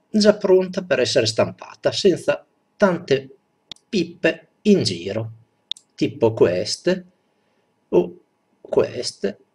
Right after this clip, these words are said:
o la barra laterale. In più avete la possibilità di cancellare certe parti che non vi interessano, tipo queste che in una stampa magari non,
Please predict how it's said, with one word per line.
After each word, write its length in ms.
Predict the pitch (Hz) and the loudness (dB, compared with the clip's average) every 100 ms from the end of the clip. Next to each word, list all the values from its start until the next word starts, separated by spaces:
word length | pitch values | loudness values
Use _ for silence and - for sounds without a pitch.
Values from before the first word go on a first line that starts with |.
| _ | _
o 300 | - 226 - - | 2 2 0 -4
la 180 | 240 | -4
barra 360 | 254 104 127 156 | -2 -2 0 0
laterale. 680 | - - 143 - - 113 - _ _ _ _ - _ _ _ | -2 -4 -4 -4 -16 -20 -20 _ _ _ _ -20 _ _ _
In 200 | 208 208 | 2 4
più 380 | 220 156 107 - - - _ _ _ _ _ _ | 4 2 2 -10 -18 -18 _ _ _ _ _ _
avete 380 | 165 151 107 107 | -4 0 0 0
la 120 | 104 | -2
possibilità 840 | - 107 120 107 101 - 123 92 78 | -4 -4 -2 -2 -2 -2 0 0 -2
di 240 | 85 - _ - - _ _ _ _ _ _ _ _ _ _ _ - | -6 -8 _ -20 -20 _ _ _ _ _ _ _ _ _ _ _ -2
cancellare 680 | 170 151 127 113 110 101 | 0 2 2 4 2 2
certe 320 | - 135 117 110 | 2 2 2 2
parti 320 | 127 120 107 | 2 4 0
che 140 | 98 | 0
non 180 | 120 156 | 0 2
vi 80 | 120 | 2
interessano, 840 | 110 117 - - - 185 262 - _ _ | 2 0 -2 -6 0 0 0 -6 _ _
tipo 440 | - - - - - _ - | -2 -2 -2 -8 -12 _ 0
queste 440 | - - - 180 | 2 2 -2 -2
che 120 | - | -2
in 180 | 78 95 | -4 -4
una 180 | 101 101 | -4 -4
stampa 480 | - 98 95 90 - | 0 0 0 -4 -6
magari 380 | 82 95 - - | -4 -2 -2 -4
non, 200 | 90 | -10